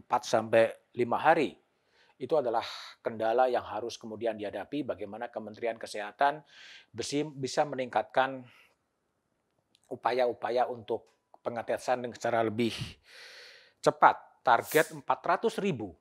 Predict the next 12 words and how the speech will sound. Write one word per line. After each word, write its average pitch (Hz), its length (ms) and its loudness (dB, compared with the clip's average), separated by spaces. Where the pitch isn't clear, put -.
empat 123 320 -2
ratus 135 320 -2
ribu 143 240 -2
sehari 131 400 0
untuk 123 160 -6
pengetesan 123 640 -2
harus 110 480 -4
kemudian 117 560 -4
di-, 107 400 -6
bisa 117 240 4
dicapai 143 640 4
agar 127 400 4